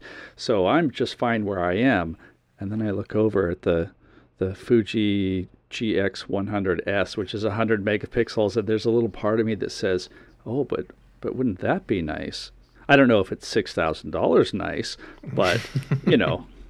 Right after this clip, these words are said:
Speaker 1: And then, like, th-, there's that whole range in between where you're like, "Okay, it's not like I'm making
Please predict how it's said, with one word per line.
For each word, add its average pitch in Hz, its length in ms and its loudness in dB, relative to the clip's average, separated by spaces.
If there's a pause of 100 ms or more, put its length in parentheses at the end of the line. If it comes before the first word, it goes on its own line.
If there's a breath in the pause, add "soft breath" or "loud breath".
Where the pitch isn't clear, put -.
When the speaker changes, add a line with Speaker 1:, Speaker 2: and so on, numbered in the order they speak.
(280 loud breath)
Speaker 1:
And 156 180 6
then, 175 260 4 (200 loud breath)
like, 127 200 4 (140)
th-, 123 160 -2
there's 123 180 0
that 117 160 -4
whole 131 920 2 (140)
range 120 500 0
in 107 120 0
between 101 680 -2 (520 loud breath)
where 110 220 4
you're 107 220 2
like, 104 240 0
"Okay, 123 380 2 (320 loud breath)
it's - 160 0
not 175 160 2
like 185 160 0
I'm 143 120 2
making 123 440 0